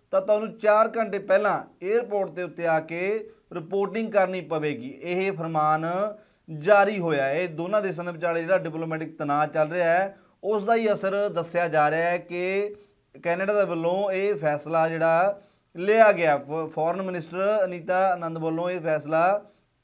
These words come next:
ਲਿਆ ਗਿਆ ਹੈ ਤੇ ਉਸ ਤੋਂ ਬਾਅਦ ਲਗਾਤਾਰ ਇਹ ਰੋਸ ਦੇਖਣ ਨੂੰ ਮਿਲ ਰਿਹਾ ਹੈ ਕਿ ਭਾਰਤੀ ਜਿਹੜੇ, ਅ, ਕੈਨੇਡਾ ਦੇ ਵਿੱਚ ਰਹਿੰਦੇ ਨੇ, ਖਾਸ ਤੌਰ 'ਤੇ ਪ-, ਪੰਜਾਬੀ ਮੂਲ ਦੇ ਜਿਹੜੇ ਵਿਅਕਤੀ ਕੈਨੇਡਾ ਰਹਿੰਦੇ ਨੇ,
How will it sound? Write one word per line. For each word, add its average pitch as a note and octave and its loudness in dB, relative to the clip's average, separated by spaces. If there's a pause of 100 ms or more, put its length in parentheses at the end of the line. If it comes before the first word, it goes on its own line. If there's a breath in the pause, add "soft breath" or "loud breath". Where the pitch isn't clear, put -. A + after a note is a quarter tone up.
(380)
ਲਿਆ D#3+ 2
ਗਿਆ F#3 4
ਹੈ G#3+ 2 (160)
ਤੇ G3 -4
ਉਸ G3+ -4
ਤੋਂ A3+ -2
ਬਾਅਦ G3+ 4
ਲਗਾਤਾਰ F#3 4
ਇਹ G3 0 (360 soft breath)
ਰੋਸ G3+ 0
ਦੇਖਣ G3 -2
ਨੂੰ F#3 -6
ਮਿਲ F3 0
ਰਿਹਾ F#3+ 0
ਹੈ G3+ 4
ਕਿ G3+ 0 (180)
ਭਾਰਤੀ F3 2
ਜਿਹੜੇ, F3 -4 (400 loud breath)
ਅ, D#3+ -2
ਕੈਨੇਡਾ F3+ 0
ਦੇ G3+ 0
ਵਿੱਚ F#3 -6
ਰਹਿੰਦੇ F#3 -4
ਨੇ, G3+ -6
ਖਾਸ D#3+ 2
ਤੌਰ E3 -10
'ਤੇ F#3+ -6
ਪ-, E3+ -2
ਪੰਜਾਬੀ D#3+ -2
ਮੂਲ E3 -6
ਦੇ E3 -6
ਜਿਹੜੇ F#3 -4
ਵਿਅਕਤੀ D#3+ -8 (300 loud breath)
ਕੈਨੇਡਾ G3 4
ਰਹਿੰਦੇ G3+ 2
ਨੇ, G3+ -4